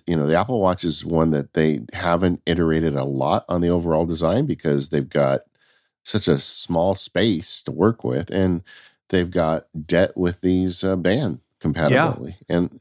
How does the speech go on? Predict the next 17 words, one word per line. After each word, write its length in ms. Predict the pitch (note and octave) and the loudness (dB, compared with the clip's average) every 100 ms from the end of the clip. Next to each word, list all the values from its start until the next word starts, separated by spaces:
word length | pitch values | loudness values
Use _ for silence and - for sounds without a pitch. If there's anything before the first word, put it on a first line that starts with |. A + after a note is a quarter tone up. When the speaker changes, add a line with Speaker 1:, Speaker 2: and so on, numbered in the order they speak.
| - | -4
Speaker 1:
and 120 | F#2 | 0
I'd 120 | D3 | 0
be 100 | G3 | 0
one 140 | E3+ | 0
of 80 | D3 | 2
those 160 | C3 A#2 | 2 0
people 160 | C3 | 0
that'd 100 | A2+ | 0
be 100 | G#2 F#2+ | -2 -2
flipping 380 | A2+ A2 G2 | 0 0 0
out 200 | G#2 G#2 | 0 2
if 100 | D2+ | 0
I 60 | D#2 | 0
lost 360 | D#2 D#2+ D#2+ D2+ | 0 0 0 0
band 240 | G2+ C#3+ | 0 0
compatibility, 640 | - C#2+ D2 C#2+ C#2 D2 | -4 -2 0 0 -2 -2
because 380 | D2+ D#2+ F2 D#2+ | -2 -2 -2 -2